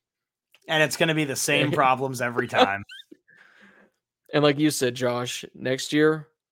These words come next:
Speaker 2: they're just gonna reel us back in. Dodgers
Speaker 1: Yeah,
Speaker 2: are
Speaker 1: no,
Speaker 2: gonna win
Speaker 1: yeah,
Speaker 2: a hundred
Speaker 1: yeah,
Speaker 2: games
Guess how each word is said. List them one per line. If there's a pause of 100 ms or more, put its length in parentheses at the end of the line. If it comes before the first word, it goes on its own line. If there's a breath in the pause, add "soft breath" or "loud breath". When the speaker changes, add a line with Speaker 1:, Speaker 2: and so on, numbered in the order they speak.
(200)
Speaker 2:
they're
just
gonna
reel
us
back
in. (640)
Dodgers
Speaker 1:
Yeah,
Speaker 2:
are
Speaker 1:
no,
Speaker 2:
gonna
win
Speaker 1:
yeah,
Speaker 2:
a
hundred
Speaker 1:
yeah,
Speaker 2:
games